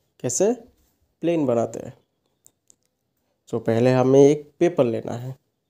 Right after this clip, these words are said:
उसके बाद उसको सीधा सीधा फोल्ड कर लेना है।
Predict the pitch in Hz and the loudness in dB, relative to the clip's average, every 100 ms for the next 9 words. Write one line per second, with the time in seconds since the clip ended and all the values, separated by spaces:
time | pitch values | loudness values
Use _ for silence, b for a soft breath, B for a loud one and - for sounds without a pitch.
0 | _ _ _ _ _ _ _ _ _ _ | _ _ _ _ _ _ _ _ _ _
1 | _ - 123 - - 123 135 151 131 - | _ -18 -16 -12 -2 2 4 2 0 -4
2 | 180 254 - _ _ _ _ _ _ _ | -2 -2 -4 _ _ _ _ _ _ _
3 | _ - - 139 135 156 208 240 - 208 | _ -12 -4 0 0 0 -2 -2 6 8
4 | 185 - 123 117 - 117 | 6 2 -4 -6 -10 -16